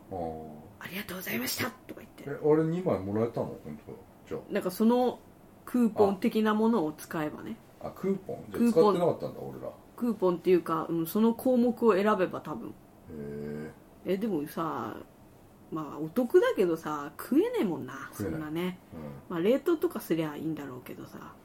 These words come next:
Speaker 2: まあ、いいんだよ。
Speaker 1: で、結局だから、
Speaker 2: うん。
Speaker 1: まあ、それも全部食えるかなと思ったんだけど、食えなかったんだよ。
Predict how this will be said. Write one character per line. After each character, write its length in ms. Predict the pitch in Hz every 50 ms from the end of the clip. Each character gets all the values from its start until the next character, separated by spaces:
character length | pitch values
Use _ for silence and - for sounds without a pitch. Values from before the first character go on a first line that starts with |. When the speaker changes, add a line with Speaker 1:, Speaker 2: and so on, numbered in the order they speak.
| - - - - - - - - - -
Speaker 2:
ま 260 | 214 202 170 151 156 -
あ、 40 | -
い 60 | 156
い 20 |
ん 100 | 175 208
だ 60 | 202
よ。 60 | - -
Speaker 1:
で、 120 | 110 110 107
結 180 | - - 120
局 260 | 113 - 127 127 131 131
だ 100 | 131 123
か 80 | 117 92
ら、 100 | 87 82
Speaker 2:
う 180 | 80 80 82
ん。 80 | 82 82
Speaker 1:
ま 140 | 82 - -
あ、 40 |
そ 180 | 101 - 104 107
れ 80 | 110 110
も 480 | 110 110 110 107 104 104 101 95 - - - - - - 101 101
全 200 | - 156 160 139
部 80 | 104 87
食 200 | - - 120 123
え 40 |
る 100 | 117 110
か 80 | 107 85
な 100 | 80 80
と 60 | - -
思 80 | 78 73
っ 40 | -
た 60 | 80
ん 40 | 76
だ 60 | 71
け 60 | 71
ど、 60 | 73 -
食 180 | - - 139
え 40 | 147
な 80 | 139 107
か 60 | 87
っ 40 | 82 - -
た 60 | -
ん 20 | 69 - - - - - - - - -
だ 100 | - -
よ。 80 | -